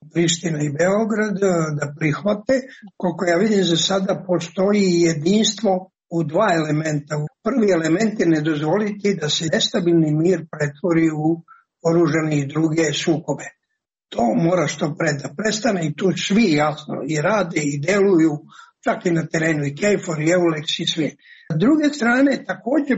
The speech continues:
postoji saglasnost da se što je pre moguće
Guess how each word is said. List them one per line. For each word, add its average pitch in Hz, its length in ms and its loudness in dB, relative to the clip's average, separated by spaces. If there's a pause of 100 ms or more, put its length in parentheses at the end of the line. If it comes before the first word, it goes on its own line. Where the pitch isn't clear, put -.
postoji 185 500 0
saglasnost 170 640 -4 (100)
da 214 120 2
se 226 220 0
što - 460 -2
je 262 260 0
pre 277 220 2
moguće 220 560 0